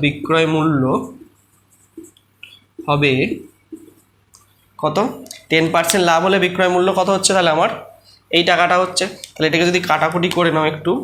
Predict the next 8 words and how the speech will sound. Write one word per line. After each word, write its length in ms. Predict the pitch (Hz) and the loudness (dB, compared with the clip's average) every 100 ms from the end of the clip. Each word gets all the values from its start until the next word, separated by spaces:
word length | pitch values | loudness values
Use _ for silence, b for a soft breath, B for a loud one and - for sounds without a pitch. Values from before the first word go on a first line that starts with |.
| - - _ _ - 156 | -10 -20 _ _ -6 -2
এই 60 | 156 | 0
শূন্য, 200 | 165 165 165 | 2 2 2
এই 60 | 160 | 2
শূন্য 140 | 170 170 | 0 0
কেটে 180 | 170 165 165 | 0 2 2
যাচ্ছে, 300 | 170 - 226 135 - - _ b b b _ _ 139 | 0 0 0 0 -6 -16 _ b b b _ _ -6
আর 220 | 127 131 165 - - 147 | -2 -2 -4 -10 -10 -6
দুই 140 | 147 | 0